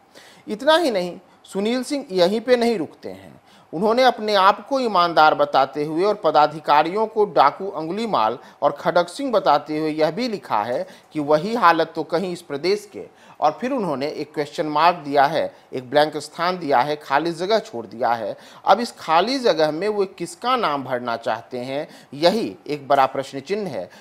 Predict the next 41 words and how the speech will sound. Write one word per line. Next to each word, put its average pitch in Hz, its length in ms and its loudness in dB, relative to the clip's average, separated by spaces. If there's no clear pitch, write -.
कि 156 100 0
आखिर 156 400 6
इस 196 200 -10
प्रदेश 170 520 -4
के 196 120 -2
वे 180 160 -2
कौन 185 440 0
से 151 180 -4
लोग 127 260 -6
हैं 131 260 -10
जिस 160 160 -4
पर 214 180 0
सुनील 156 400 -4
सिंह 202 220 -8
निशाना 196 400 -2
साध 107 340 -8
रहे 101 120 -14
हैं। 98 300 -20
दरअसल 208 280 2
सुनील 262 320 -2
सिंह 294 200 -8
का 240 80 2
यह 220 120 -2
मसला 185 380 -2
कोई 185 240 -6
आज 139 280 -2
का 151 140 -4
नहीं 117 300 -12
है। 101 120 -16
अगर 131 240 -2
आप 165 220 0
पिछले 160 260 -12
दो 147 140 -10
तीन 180 300 -12
दिनों 156 220 -6
में 156 200 -8
बिहार 135 280 -2
की 147 140 -12
राजनीति 131 480 -6
में 175 120 -6
देखिएगा 113 580 -8